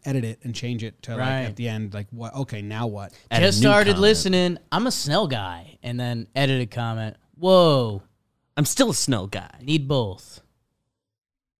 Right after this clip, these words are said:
Speaker 2: Don't need both. Don't think I'd want both. <laughs>
Speaker 1: I don't need both. I don't want both. I don't know who I want more.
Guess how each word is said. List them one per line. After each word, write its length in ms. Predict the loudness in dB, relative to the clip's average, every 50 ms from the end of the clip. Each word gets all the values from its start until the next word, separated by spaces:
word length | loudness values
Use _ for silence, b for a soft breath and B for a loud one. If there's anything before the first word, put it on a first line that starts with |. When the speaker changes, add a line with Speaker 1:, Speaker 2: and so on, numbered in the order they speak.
| _ _ _ _ _ _ _ _ _ -10
Speaker 2:
Don't 200 | -6 -4 -4 -4
need 220 | -4 -6 -8 -10
both. 160 | -16 -20 -20 -20 -20 _ _ _ _ _ _ _ _ _ _ _ _ _ _ _ _ _ _ _ _ _ _ _ _ _ _ _ _ _ _ _ _ _ _
Don't 140 | -6 -2 0
think 140 | 0 0 0
I'd 80 | 0
want 260 | -2 -2 -4 -4 -6 -4
both. 320 | -6 -6 -6 -6 -10 -8 -2
<laughs> 580 | -2 0 0 -2 -6 -10 -12 -12 -12 _ -16 -16 -16 -16 _ _ _ _ _ _ _ _ _ _ _ _ _ _ _ _ _ _ _ _ _ _ _ _ _ _ _ _ _ _ _ _ _ _ 0
Speaker 1:
I 80 | 4 4
don't 180 | 4 4 4
need 180 | 0 -2 -4 -6
both. 380 | -10 -12 -12 -14 -18 -20 -20 _ _ _ _ _ _ -12
I 80 | -10
don't 100 | -10 -8
want 200 | -8 -10 -12 -12
both. 240 | -14 -14 -14 -14 -12 -4
I 140 | 0 2 4
don't 160 | 4 4 4
know 220 | 4 4 4 4
who 100 | 2 2
I 80 | 0 -2
want 220 | -4 -4 -6 -6
more. 320 | -6 -6 -8 -8 -10 -12